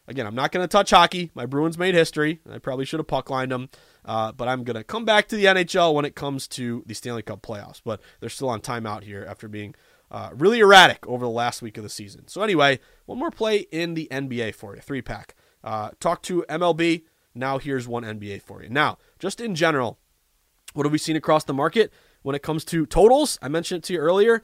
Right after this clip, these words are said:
It's these play-in unders. They're two and oh. They went two and oh yesterday. They're now eleven and three,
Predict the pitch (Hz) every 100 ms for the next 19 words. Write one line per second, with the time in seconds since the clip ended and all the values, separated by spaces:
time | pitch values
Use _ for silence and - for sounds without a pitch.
0 | _ 180 - 185 - - 208 208 208 214
1 | 113 - - 113 - 208 208 208 180 143
2 | 156 143 - 220 208 180 180 - 180 185
3 | 180 - - _ 143 135 117 127 175 180
4 | 165 151 160 180